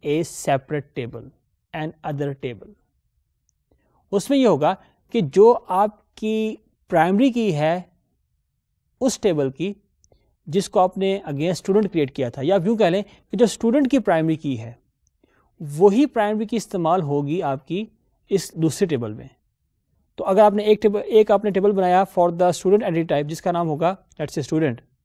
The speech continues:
एक और टेबल आप बनाएंगे जिसका नाम होगा, let's say, एसटी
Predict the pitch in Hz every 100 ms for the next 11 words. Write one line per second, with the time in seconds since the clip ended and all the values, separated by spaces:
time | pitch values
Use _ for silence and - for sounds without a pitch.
0 | _ _ _ _ _ _ _ _ _ -
1 | 208 214 240 277 220 208 190 160 143 139
2 | 143 180 196 _ _ 175 175 214 185 170
3 | 160 170 160 - 185 - 190 170 - 190